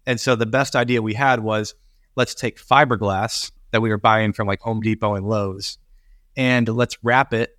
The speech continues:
in plastic so no one can actually touch it 'cause it's kinda irritating. And let's line a cardboard box with that.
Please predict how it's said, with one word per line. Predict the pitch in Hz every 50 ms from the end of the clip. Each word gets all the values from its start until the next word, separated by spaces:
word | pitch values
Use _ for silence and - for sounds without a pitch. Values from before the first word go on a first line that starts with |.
| _ _
in | - 117 107 -
plastic | _ - 117 113 110 - - 113 -
so | - 117
no | 110 110
one | 110 110 -
can | - 104 95 98 - - -
actually | 117 107 104 - - 101
touch | - - 117 107 - 104
it | -
'cause | - 107 104
it's | 95 -
kinda | - 113 101 101 95 - - - - -
irritating. | 107 107 107 - - 101 101 101 104 107 - _ _ _ _ _ _ _ _ _ _ _ _ -
And | 131 131
let's | 131 127 - 131
line | 127 127 131 139 143 135
a | 123
cardboard | - - 143 135 127 120 120 107 104
box | 117 117 117 113 113 - - - - - -
with | - 110 101 - _
that. | - 117 - - -